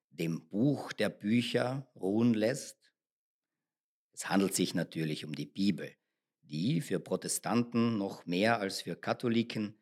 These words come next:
der einzige und maßgebliche Leitfaden für ihr christliches Leben ist. Ich selbst war ursprünglich Katholik und habe meine Frau Katharina van Noort sechzehnhundertsechzehn in der katholischen Liebfrauenkathedrale geheiratet.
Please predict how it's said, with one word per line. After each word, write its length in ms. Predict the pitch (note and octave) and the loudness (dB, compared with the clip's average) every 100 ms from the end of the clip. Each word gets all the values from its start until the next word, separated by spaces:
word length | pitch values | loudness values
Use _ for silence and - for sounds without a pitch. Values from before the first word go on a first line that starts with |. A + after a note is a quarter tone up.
| _ _ _ | _ _ _
der 180 | F#2+ - | -4 -2
einzige 640 | F2 D#3+ - C#3+ C3+ A2+ | 2 2 0 -4 0 0
und 220 | A2 G#2 - | 0 -4 -4
maßgebliche 1000 | E2 D#2+ G#2+ - - F2 D#2+ E2 - E2+ | -4 0 -2 -2 -4 -4 -2 -4 -4 0
Leitfaden 920 | F2 F#2 A#2 - - D2+ D#2 F#2 A#2 | 4 4 4 0 -8 -8 -4 -2 -2
für 140 | - | -2
ihr 120 | G#2 F#2+ | -4 -4
christliches 680 | - G2+ - G#2+ - A2+ - | -6 -8 -8 -10 -8 -8 -4
Leben 380 | D#2+ D2+ - | -2 -2 -4
ist. 260 | - - - _ _ _ _ _ _ _ _ _ _ _ - | -14 -20 -20 _ _ _ _ _ _ _ _ _ _ _ -2
Ich 320 | B2 - - | -2 0 -2
selbst 520 | - G2+ - - - | 0 0 0 -4 -4
war 280 | E3+ C#3+ - | 0 0 0
ursprünglich 560 | C3+ - - C#3+ C#3+ C#3+ | 0 -2 0 2 2 2
Katholik 640 | - - C3 F3 - - _ _ _ _ | -2 4 6 6 2 -16 _ _ _ _
und 240 | G#2+ G2 | -2 0
habe 280 | F#2+ B2+ C#3+ | 4 6 8
meine 240 | A#2+ G2 | 8 6
Frau 460 | F2+ - D#2+ F2+ E3+ | 2 -2 2 4 4
Katharina 560 | F#3 G2+ F2+ F#2 F#2+ - | 2 -4 -2 0 0 0
van 180 | D#2+ | -4
Noort 420 | D2+ E2 - - - | -4 -2 -2 -2 -18
sechzehnhundertsechzehn 1500 | - E3+ - - D3 C#3+ B2+ B2 - G#2+ - - G#2 F#2+ - _ _ | -8 -8 -8 2 6 8 8 6 4 2 0 -4 0 0 -4 _ _
in 120 | - F2 | -2 0
der 100 | E2 | 0
katholischen 800 | E2 - F2 F2+ F2 - F2 E2 | -2 -2 0 2 0 0 -2 -2
Liebfrauenkathedrale 1500 | F2+ G#2+ - - D#2 F2+ G2 E2+ - F#2 A2 G2 F#2 F#2+ G2 | -4 -4 -6 -10 -2 2 2 0 -4 -2 -2 0 2 2 2
geheiratet. 720 | G2 - E2+ F2 C#2+ C2+ | 0 0 0 -2 -6 -12